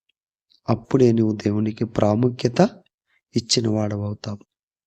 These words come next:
అప్పుడే ప్రత్యేకముగా జీవించిన వాడమవుతాం. అప్పుడే మనం కూడా పరిశుద్ధులముగా ఆయనను ఆరాధించే వారిగా ఉంటాం. కనుక మన జీవితంలో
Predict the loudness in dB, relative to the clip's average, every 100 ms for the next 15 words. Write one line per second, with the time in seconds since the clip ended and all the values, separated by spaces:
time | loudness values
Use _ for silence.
0 | _ 0 0 2 0 2 0 2 4 4
1 | 4 0 4 4 2 -8 _ _ _ _
2 | _ _ _ _ _ _ -12 -4 6 8
3 | 8 4 0 2 2 2 0 -2 -4 -4
4 | -4 -6 -12 0 0 2 4 6 6 6
5 | 4 6 4 2 0 0 2 2 2 4
6 | 2 2 -2 -2 -6 -20 _ _ _ _
7 | _ 2 4 4 2 0 -2 -8 _ _
8 | _ 0 4 6 6 2 0 -2 0 -2
9 | -2 -2 -2 -4 -6 -8 _ _ _ _
10 | _ 2 2 2 0 -2 -8 -18 0 2
11 | 4 6 4 4 2 2 4 2